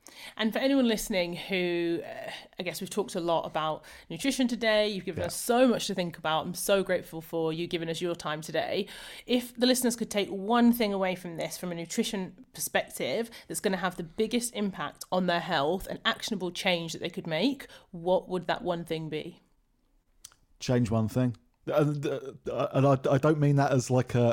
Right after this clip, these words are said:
Speaker 2: a cop-out answer at all, because it's far from it. What I will say to people is, is,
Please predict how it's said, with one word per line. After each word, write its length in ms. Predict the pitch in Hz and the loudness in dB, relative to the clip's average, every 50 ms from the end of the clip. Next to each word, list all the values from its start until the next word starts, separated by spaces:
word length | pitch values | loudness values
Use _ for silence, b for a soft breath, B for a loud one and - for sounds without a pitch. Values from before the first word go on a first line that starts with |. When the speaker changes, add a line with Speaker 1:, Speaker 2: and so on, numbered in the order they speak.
| 110 | 2
Speaker 2:
a 60 | 117 | 0
cop-out 400 | - - 175 190 - 120 104 - | 0 0 0 0 2 0 -2 0
answer 380 | 98 104 104 95 - - 107 104 | 0 -2 -2 -4 -4 -4 -4 -4
at 160 | 98 - - | -4 0 2
all, 140 | 151 120 101 | 4 4 4
because 280 | 104 110 - 120 104 - | 2 2 0 0 0 0
it's 100 | - - | -6 -2
far 240 | - 143 135 123 | 2 4 4 4
from 260 | 117 - - 139 127 95 | 2 2 2 2 2 2
it. 180 | 82 - B B B B B B B 104 | -2 -6 B B B B B B B 0
What 220 | 117 139 175 180 202 | 4 4 4 6 4
I 40 | 214 | 2
will 100 | 202 180 | 2 0
say 180 | - - 165 180 | 0 0 0 0
to 120 | - 139 | -2 -2
people 280 | - 147 131 135 131 123 | -2 -2 0 2 2 2
is, 160 | 127 120 - | 2 2 2
is, 220 | - 147 147 151 | 2 2 2 2